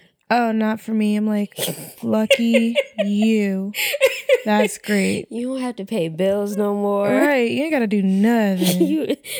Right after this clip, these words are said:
Speaker 2: you don't have to be in this, this
Speaker 1: Like,
Speaker 2: trash ass.
Speaker 1: I'm happy for you.
Speaker 2: You don't need to worry about healthcare.
Speaker 1: Unless you died in a really awful way, then I'm like, "Ooh,
Speaker 2: Yeah.
Speaker 1: sorry."
Speaker 2: Yeah.
Speaker 1: Sorry to hear that.
Speaker 2: Nobody wants to pay. Everybody wants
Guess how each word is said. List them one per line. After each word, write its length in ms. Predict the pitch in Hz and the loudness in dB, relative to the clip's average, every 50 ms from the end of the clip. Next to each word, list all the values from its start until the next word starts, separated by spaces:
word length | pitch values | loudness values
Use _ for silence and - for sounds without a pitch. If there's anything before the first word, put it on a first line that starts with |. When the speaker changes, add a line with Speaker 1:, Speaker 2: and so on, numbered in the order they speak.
| 440 - - | -10 -10 -6
Speaker 2:
you 100 | 254 233 | -4 -4
don't 80 | 247 254 | -2 -2
have 120 | 240 233 | -4 -6
to 60 | 233 196 | -6 -6
be 220 | 190 220 254 202 | -2 0 0 0
in 100 | 196 233 | 0 0
this, 500 | 208 196 269 254 - - - - - - _ _ - - - - _ _ - | 0 0 0 0 0 0 -2 -4 -6 -10 _ _ -20 -20 -20 -20 _ _ -10
this 260 | 240 240 233 - - | -8 -8 -6 -6 -2
Speaker 1:
Like, 540 | - 214 214 208 208 208 208 208 - - - | 0 0 0 2 2 0 0 0 -2 -2 -2
Speaker 2:
trash 680 | - - - - - 285 254 247 262 269 302 - - | -2 -2 -2 -2 -2 -2 -2 0 -2 -2 -4 -2 -2
ass. 380 | 285 254 190 202 208 220 226 - | -2 0 0 0 0 0 0 0
Speaker 1:
I'm 160 | - 233 240 226 | 0 2 2 4
happy 460 | 220 208 208 214 254 285 - 302 262 | 4 4 2 2 0 -2 -4 -4 -6
for 240 | - - 220 208 202 | -4 -4 -2 0 0
you. 480 | 202 196 190 190 190 185 185 190 202 - - | 0 0 0 -2 -2 -2 -4 -6 -8 -6 -4
Speaker 2:
You 100 | 269 277 | -2 0
don't 80 | 285 | 0
need 120 | 285 285 254 | 0 0 0
to 40 | 247 | 0
worry 140 | 247 247 | 0 0
about 200 | 247 196 170 165 | 0 0 -2 -4
healthcare. 260 | 180 214 196 190 - - | -2 -2 -2 -2 0 0
Speaker 1:
Unless 320 | 220 247 349 480 240 240 | 2 2 2 2 2 0
you 160 | 240 - 254 | 0 0 2
died 240 | 220 208 202 202 196 | 2 2 2 2 2
in 120 | 190 185 | 0 -2
a 40 | 180 | -2
really 280 | 170 175 180 175 170 - | 0 0 0 0 0 -2
awful 360 | - - 160 165 - - - | 0 -2 -2 -2 -4 -8 -8
way, 220 | - - - - | -8 -6 -6 -6
then 180 | - 202 202 202 | -4 -2 -2 0
I'm 80 | 196 196 | 0 0
like, 320 | 196 190 - - - - - - | -2 -2 -4 -6 -8 -12 -12 -10
"Ooh, 80 | - 143 | -8 -6
Speaker 2:
Yeah. 380 | - - - - - - - - | -4 -4 -4 -6 -8 -10 -10 -8
Speaker 1:
sorry." 540 | - - - - - 117 113 - 233 233 - - - _ - _ _ - | -8 -8 -8 -6 -6 -6 -6 -6 -6 -8 -10 -20 -20 _ -20 _ _ -4
Speaker 2:
Yeah. 320 | 233 208 - - - - - - | -2 -2 -2 -4 -8 -14 -14 -10
Speaker 1:
Sorry 320 | - 226 254 294 - - - | -6 -4 -2 -2 -2 -4 -6
to 80 | - | -6
hear 180 | 220 - - - | -6 -6 -8 -6
that. 220 | - - - - - | -4 -4 -4 -2 -2
Speaker 2:
Nobody 160 | 370 339 311 | -2 -4 -2
wants 200 | 262 233 220 202 | -2 -4 -4 -6
to 80 | - 180 | -8 -12
pay. 140 | - 175 - - | -12 -12 -8 -6
Everybody 460 | 185 233 254 247 247 226 214 208 196 | -6 -6 -6 -6 -6 -6 -6 -6 -6
wants 380 | 190 175 165 165 170 - - | -6 -4 -6 -6 -6 -8 -12